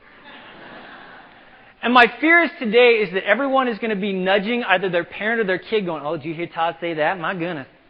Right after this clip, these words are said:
You needed to hear that." When in my fear is, no, you need to hear what's said today.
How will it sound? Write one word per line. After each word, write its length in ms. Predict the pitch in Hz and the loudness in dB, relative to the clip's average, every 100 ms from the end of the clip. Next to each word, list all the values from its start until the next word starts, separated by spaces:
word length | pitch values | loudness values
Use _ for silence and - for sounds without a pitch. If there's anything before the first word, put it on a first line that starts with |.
| _ _ | _ _
You 220 | 160 339 | 6 6
needed 260 | 330 233 196 | 8 6 6
to 80 | 180 | 6
hear 200 | 190 170 | 6 8
that." 420 | 226 208 - - - - | 10 8 6 -2 -16 -2
When 160 | 247 262 | 2 6
in 80 | 269 | 8
my 160 | 262 | 6
fear 320 | 233 320 339 | 6 8 8
is, 100 | 302 | 8
no, 260 | 208 262 233 | 6 6 6
you 600 | 185 220 311 330 254 208 - - - | 6 8 10 10 8 4 -2 -10 -2
need 140 | 233 | 0
to 80 | 190 | 0
hear 180 | 208 226 | 2 4
what's 260 | 185 - | 4 0
said 200 | - 180 | -4 -4
today. 320 | 165 139 110 | -4 -10 -10